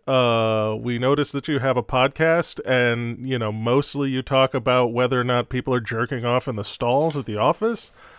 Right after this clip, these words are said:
I'll be like, "Hey, that wasn't me. That's just apparently some of the stuff that people send in. There's a lot of shenanigans that go on in the bathroom at work.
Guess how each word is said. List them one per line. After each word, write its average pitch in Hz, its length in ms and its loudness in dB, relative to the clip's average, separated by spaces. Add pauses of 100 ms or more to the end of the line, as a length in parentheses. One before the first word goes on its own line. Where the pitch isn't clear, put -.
(400)
I'll 160 140 6
be 196 140 2
like, 170 240 6
"Hey, 151 460 0 (200)
that 226 220 4
wasn't 175 360 2
me. 135 400 0
That's 139 440 0
just 180 340 0
apparently 160 800 0 (100)
some 175 240 0
of 175 80 0
the 156 100 2
stuff 175 340 0
that 135 120 -2
people 143 320 -2
send 156 380 0
in. 120 360 2
There's 185 240 -4
a 147 80 4
lot 156 600 4 (100)
of 135 240 2
shenanigans 139 840 2
that 127 120 -2
go 139 200 4
on 139 180 4
in 123 60 0
the 120 80 -4
bathroom 147 480 2
at 117 100 -2
work. 165 360 2